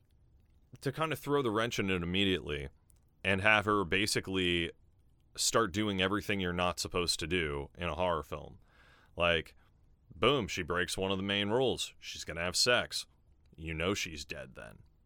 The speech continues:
And then you have pure Nancy who's like, "No, you know, I don't wanna do that." And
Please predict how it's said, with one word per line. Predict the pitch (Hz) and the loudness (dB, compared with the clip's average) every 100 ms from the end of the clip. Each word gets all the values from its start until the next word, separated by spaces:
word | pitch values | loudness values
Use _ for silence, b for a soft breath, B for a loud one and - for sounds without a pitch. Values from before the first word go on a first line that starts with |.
| _ - | _ -4
And | 95 | 0
then | 98 101 | 2 2
you | 98 | 4
have | 98 101 95 95 - b b b | 4 6 6 2 -2 b b b
pure | - 135 131 | -2 4 4
Nancy | 117 110 135 - 92 85 | 6 4 4 2 2 2
who's | 92 95 87 | 0 0 2
like, | 90 90 87 85 - | 4 6 4 2 -4
"No, | 110 123 127 127 123 123 117 113 107 92 90 | -2 0 2 2 4 4 2 2 2 0 0
you | 92 | -2
know, | 92 104 | 0 0
I | 113 | 0
don't | 120 | 0
wanna | 123 131 117 | 0 -2 -2
do | 113 110 | -2 2
that." | 107 104 98 87 82 | 4 6 4 2 0
And | 87 82 | -6 -8